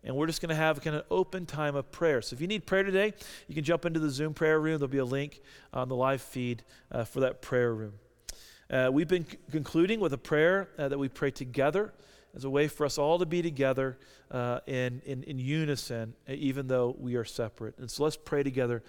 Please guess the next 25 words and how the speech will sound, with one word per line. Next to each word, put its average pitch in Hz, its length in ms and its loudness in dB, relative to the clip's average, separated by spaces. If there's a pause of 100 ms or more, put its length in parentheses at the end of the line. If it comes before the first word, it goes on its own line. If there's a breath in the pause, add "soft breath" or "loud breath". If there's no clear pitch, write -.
(360 loud breath)
uh, 123 200 0
this 123 160 -4
prayer, 110 240 -6
church. - 320 -14 (1500 soft breath)
Jesus, 185 460 0
we 175 120 0
confess 170 840 -4 (320)
at 143 120 -8
New 151 180 0
City 190 260 -4
Church, 180 500 0
our 160 140 2
desire 156 760 0 (720 soft breath)
is 127 80 -4
that 160 140 0
there 151 160 2
be 147 220 2
no 143 400 0
ethnic, 160 580 -2 (140)
class, 151 520 0 (100)
or 135 120 -4
cultural 139 440 -6
division 135 360 -2
among 123 260 -4
us. 120 260 -14